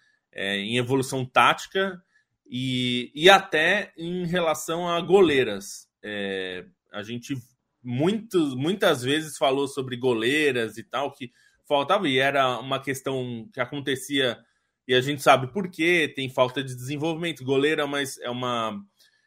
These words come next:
é uma posição que exige uma preparação muito maior, assim, e muito mais precoce, e a gente não tem base em boa parte, né, dos países.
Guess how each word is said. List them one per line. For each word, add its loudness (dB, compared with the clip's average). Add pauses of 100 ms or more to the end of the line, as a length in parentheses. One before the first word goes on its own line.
(160)
é -6
uma 0
posição 0
que -4
exige -2
uma 0
preparação 0
muito -2
maior, 2
assim, -8
e -6
muito -8
mais -4
precoce, -2 (400)
e 0
a 4
gente -4
não -2
tem -2
base 4
em -10
boa -2
parte, -4 (240)
né, -6
dos -16
países. -4